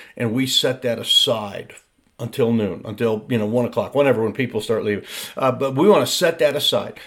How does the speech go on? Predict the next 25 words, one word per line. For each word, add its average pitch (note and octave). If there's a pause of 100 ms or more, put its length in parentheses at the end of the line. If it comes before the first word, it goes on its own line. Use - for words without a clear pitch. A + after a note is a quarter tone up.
(120)
because B2+
you're G3
gonna F#3+
be F3
my D3
friend A2+
all C3
day D#3
long. C#3
You're B2
gonna B2
be C3
my C3
friend B2+
all C#3
week D#3
long. B2+
You're C3+
gonna D#3+
be -
my C3+
friend C#3
all C#3
the E3
time. A#2+